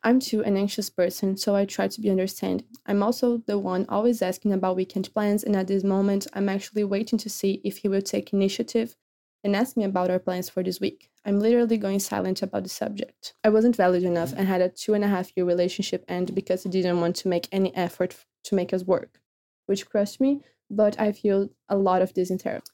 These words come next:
He's also studying full time to become an attorney, which can take two to three years from now to happen, but sometimes I feel he doesn't have the focus he needs to actually make it through,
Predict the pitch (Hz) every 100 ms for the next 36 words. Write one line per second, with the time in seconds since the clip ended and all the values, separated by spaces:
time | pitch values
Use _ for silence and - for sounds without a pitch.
0 | _ 247 233 254 262 277 - 190 196 240
1 | 240 190 175 190 196 196 190 185 185 -
2 | 170 170 175 202 202 - 220 - 180 -
3 | - - 226 233 - 208 180 165 175 -
4 | 190 170 165 - 202 175 - 180 - 175
5 | 247 254 202 185 196 196 202 190 190 214
6 | 214 185 185 202 - 170 - - 196 180
7 | 170 - - 196 - 180 - 208 190 170
8 | 202 202 - -